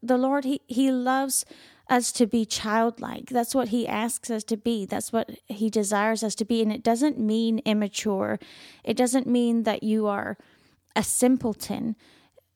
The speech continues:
It means that you are trusting, that you are humble, that you are tender. You know, God never said, when it comes to believing the whole Bible,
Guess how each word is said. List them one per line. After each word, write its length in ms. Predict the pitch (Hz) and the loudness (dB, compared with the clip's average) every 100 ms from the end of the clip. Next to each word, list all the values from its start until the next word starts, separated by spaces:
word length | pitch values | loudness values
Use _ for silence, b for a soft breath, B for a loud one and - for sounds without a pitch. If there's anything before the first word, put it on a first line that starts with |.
| _ _ - | _ _ -6
It 160 | 226 | -4
means 560 | 233 240 240 240 226 - - | -2 -2 0 -2 -4 -8 -4
that 100 | 226 | 0
you 220 | 233 233 | 2 2
are 120 | 214 | 0
trusting, 920 | 214 - - 262 - - 214 180 202 - b b | -2 -4 0 0 -2 -4 -6 -8 -8 -12 b b
that 120 | 214 | 0
you 200 | 214 220 | 2 2
are 100 | 208 | 0
humble, 840 | 190 - 233 240 254 226 196 - - b b | -2 -2 4 6 6 2 -2 -6 -14 b b
that 160 | 233 220 | -4 0
you 160 | 220 | 0
are 100 | 226 | 0
tender. 800 | 214 - - 240 247 214 - - - b b b | -2 -8 -2 2 2 0 -6 -10 -16 b b b
You 120 | 226 | -2
know, 400 | 220 220 214 214 - _ _ _ | 0 0 -2 -4 -8 _ _ _
God 320 | 233 233 277 | 2 4 4
never 320 | 277 294 262 226 | 4 2 2 0
said, 320 | - 226 220 | 2 2 4
when 160 | 226 | 2
it 120 | 233 - | 2 2
comes 280 | 247 247 - | 2 4 2
to 120 | 240 | 0
believing 680 | 220 208 220 226 247 240 | 2 4 4 4 4 2
the 200 | 220 185 | 2 0
whole 240 | 220 214 214 | 2 4 2
Bible, 600 | 196 180 190 214 214 | 0 -2 -2 -2 -2